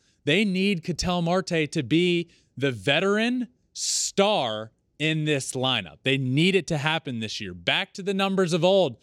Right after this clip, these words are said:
from Ketel Marte. Not last year that we saw of two forty and twelve homers for him. We need better,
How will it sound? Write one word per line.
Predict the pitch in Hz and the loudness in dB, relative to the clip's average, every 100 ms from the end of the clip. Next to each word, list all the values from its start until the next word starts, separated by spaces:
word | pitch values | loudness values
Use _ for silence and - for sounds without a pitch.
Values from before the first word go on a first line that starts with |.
| _ _ | _ _
from | 147 143 | -6 -6
Ketel | 131 147 131 | -2 -2 -2
Marte. | 123 110 104 92 | -4 -4 -6 -2
Not | 120 160 | -2 -2
last | 147 160 165 - | -2 -2 -4 -4
year | 131 117 | -2 0
that | 107 | 0
we | 110 | 0
saw | - 123 113 | 0 2 2
of | 104 | -2
two | - 165 | -4 -4
forty | 143 - 160 151 127 117 _ _ - | -4 -2 0 2 0 -2 _ _ -4
and | 123 127 | -4 -2
twelve | - 143 135 | 0 0 2
homers | 139 143 123 107 | 2 2 0 -4
for | - 104 | -4 -4
him. | 98 87 | -4 -2
We | 117 | -2
need | 143 160 | 0 0
better, | 131 151 190 | 2 2 2